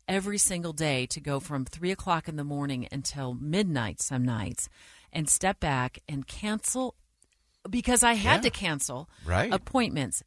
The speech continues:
Speaker 1: cancel speaking engagements, be at home more, and reconnect with my inner self.
Speaker 2: Yeah,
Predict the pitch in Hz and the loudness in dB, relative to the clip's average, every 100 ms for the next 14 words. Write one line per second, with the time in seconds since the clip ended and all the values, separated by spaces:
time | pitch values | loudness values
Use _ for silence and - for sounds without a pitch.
0 | - - 220 214 226 - 247 - 190 160 | -10 -4 -2 -2 0 -2 -2 -6 -4 -4
1 | 143 147 143 139 139 - - - _ 175 | -2 -4 -4 -4 -6 -6 -8 -20 _ -2
2 | 208 277 233 220 214 190 160 151 147 - | 0 2 0 0 2 2 0 0 -2 -4
3 | 170 160 151 202 226 - 190 160 147 - | -6 -6 -2 -2 -2 -4 -2 0 -2 -4
4 | 156 - 143 - 139 139 139 - 247 247 | -12 -8 -8 -6 -8 0 2 2 2 0
5 | 101 113 | 2 0